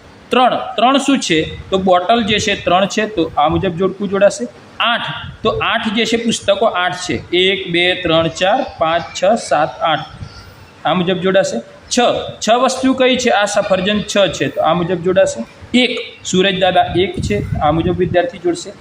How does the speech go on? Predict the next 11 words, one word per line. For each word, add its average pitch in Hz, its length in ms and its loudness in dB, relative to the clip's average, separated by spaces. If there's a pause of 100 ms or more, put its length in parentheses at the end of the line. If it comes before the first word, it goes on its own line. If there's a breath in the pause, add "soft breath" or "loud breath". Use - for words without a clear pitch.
(180)
પાંચ, - 580 -2
આ 170 140 -2
હાથના 196 380 0
આંગળા 208 340 2
પાંચ 220 280 0 (160)
છે, 170 60 -2
તો 165 100 0
આ 165 60 4
મુજબ 165 260 -2
વિદ્યાર્થી 139 420 0
જોડશે. 135 380 0